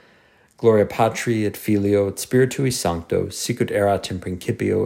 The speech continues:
et nunc et semper et in saecula saeculorum. Amen.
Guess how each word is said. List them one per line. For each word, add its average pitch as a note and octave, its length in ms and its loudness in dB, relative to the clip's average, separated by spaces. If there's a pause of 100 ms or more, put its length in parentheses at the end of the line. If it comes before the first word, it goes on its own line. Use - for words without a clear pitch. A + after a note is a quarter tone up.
et F2+ 160 -6
nunc A2 340 -6
et - 140 -10
semper F#2+ 460 -2
et F2+ 120 -4
in F2+ 100 -8
saecula F2+ 520 -2
saeculorum. F2 760 -4 (540)
Amen. F2 480 -4